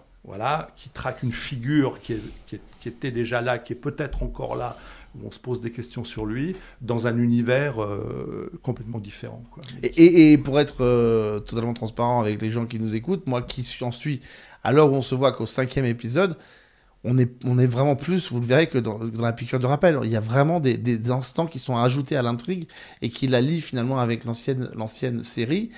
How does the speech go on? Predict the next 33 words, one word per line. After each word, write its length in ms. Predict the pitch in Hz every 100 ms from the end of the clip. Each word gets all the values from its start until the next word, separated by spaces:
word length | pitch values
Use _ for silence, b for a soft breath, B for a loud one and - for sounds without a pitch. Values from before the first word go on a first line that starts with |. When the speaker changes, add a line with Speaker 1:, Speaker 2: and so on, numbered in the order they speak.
| B B B B
Speaker 2:
Je 160 | 120 139
le 80 |
redis, 360 | 123 160 160 185
et 80 | 143
je, 120 | 123
vraiment, 440 | 117 131 151 190
c'est 160 | 151 113
pas 100 | 143
simplement 320 | 147 131 139
un 20 |
travail 260 | 135 139 131
de 100 | 120
réalisation. 520 | 120 120 131 - 202 B B B B
Il 80 | -
a 60 | 120
fallu 220 | 151 160
l'écrire, 420 | 139 - 233 185
ça. 300 | - 135 127 B B B -
Et 40 |
il 80 | 120
a 40 |
fallu 200 | 120 151
convaincre 280 | 147 147 135
la 80 | 127
chaîne 240 | 151 180
de 100 | 147
se 60 | 127
dire, 240 | 156 190
euh, 140 | 143 120 - B
on 60 | 139
va 140 | 151
faire 240 | 139 220 -
confiance 720 | 185 170 - 214 214 -